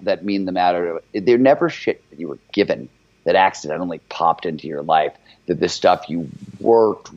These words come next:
really hard for, right? Like, uh, that for me, that list, like my marriage, I've been married for fifteen years.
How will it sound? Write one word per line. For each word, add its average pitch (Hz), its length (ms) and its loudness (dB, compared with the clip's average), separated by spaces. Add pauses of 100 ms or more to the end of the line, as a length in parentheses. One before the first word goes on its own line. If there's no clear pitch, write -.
(100)
really 87 360 -2
hard 107 680 2
for, 50 300 -10
right? 87 480 2 (260)
Like, 85 240 0 (720)
uh, 101 220 2
that 101 240 0
for 113 80 0
me, 120 160 0
that 104 240 0
list, 98 300 -10
like 92 180 -6
my 107 160 -2
marriage, 90 480 -6
I've 87 60 -10
been 98 120 -4
married 78 320 -4
for 65 120 -14
fifteen 76 600 -4
years. - 380 -12